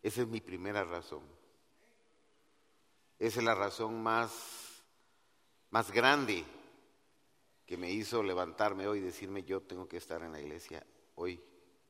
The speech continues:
Quizás no pueda exponer grandes revelaciones ni grandes doctrinas,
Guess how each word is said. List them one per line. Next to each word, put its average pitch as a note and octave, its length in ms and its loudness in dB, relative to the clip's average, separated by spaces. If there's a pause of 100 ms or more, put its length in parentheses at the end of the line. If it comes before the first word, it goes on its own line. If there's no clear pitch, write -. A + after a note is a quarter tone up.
(1160)
Quizás - 800 0 (760)
no G2 220 -2
pueda G#2 680 8 (1120)
exponer G2 600 0 (1200)
grandes G#2+ 800 2 (1040)
revelaciones F2+ 1040 -2
ni E2 180 -12
grandes F#2 580 -4
doctrinas, F#2+ 640 -8